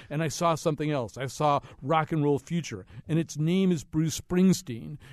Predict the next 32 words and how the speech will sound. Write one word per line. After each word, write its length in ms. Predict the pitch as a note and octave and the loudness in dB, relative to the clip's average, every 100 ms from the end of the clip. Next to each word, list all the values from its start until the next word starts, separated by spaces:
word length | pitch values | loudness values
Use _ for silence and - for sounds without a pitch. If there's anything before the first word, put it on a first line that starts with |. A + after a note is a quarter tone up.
| - | 0
And, 200 | F#3 G3+ | 0 0
and 220 | G3 E3+ | 0 2
people 260 | G3 G#3 G#3 | 2 0 0
still 340 | - - F#3 | -2 0 2
quote 280 | - D#3+ C#3+ | 4 2 2
that 160 | C3+ B2+ | 0 -2
review. 260 | B2+ B2+ | -4 -4
P-, 140 | - - | -8 -10
people 240 | - F3 D#3 | -8 -6 -6
still 200 | - D3 | -4 -6
talk 300 | D#3 F3 F3 | 0 0 0
about 280 | B2+ A2+ A2 | -2 -4 -6
it. 100 | - - - | -10 -20 -2
But 100 | F#3+ | 0
it's 200 | F#3+ - | 0 -2
the 100 | F#3+ | -4
critic 460 | - B3 C4 F3 - | 0 0 0 -2 -4
doing 420 | G3 G#3 C#3 A#2 - | 0 2 2 -2 -2
this 200 | E3 D#3 | -2 -2
job 500 | - F3 F3 C#3 A#2+ | -2 2 2 2 0
of 140 | C3 - | -4 -2
saying, 340 | E3+ D#3 C3 - - | 2 2 2 -8 -8
"You 100 | D3+ | 0
know 140 | G3 | 2
what? 180 | G#3+ C4 - _ - | 4 2 -4 _ -2
Things 300 | A3+ B3+ G#3+ | 0 2 6
are 80 | G#3 | 6
about 260 | F3 D#3+ | 6 0
to 80 | - | -2
change 480 | B2+ F#3+ F#3+ C#3+ B2+ | -4 -2 0 0 -2
right 180 | G#2+ F#3 | -8 -10
now, 340 | C3+ B2+ C3+ | -12 -12 -16